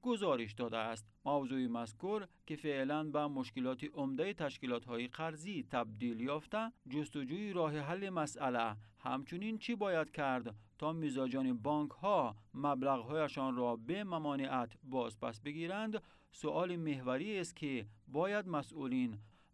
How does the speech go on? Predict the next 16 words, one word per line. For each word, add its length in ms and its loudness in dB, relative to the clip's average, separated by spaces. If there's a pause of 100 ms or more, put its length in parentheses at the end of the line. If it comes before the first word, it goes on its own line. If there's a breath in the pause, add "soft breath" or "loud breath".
(120)
و 180 0
مقامات 520 -2
قانونبرار 880 0 (160 loud breath)
هر 220 -2
چه 160 -6
زودتر 600 0
سر 340 -2
آن 400 0 (180 loud breath)
معاینه 440 0
آب 320 2
کنند. 580 -4 (420 soft breath)
این 160 0
سامانه 420 0
می‌نویسد: 680 0 (160 soft breath)
نکتهٔ 480 -4
جالب 440 0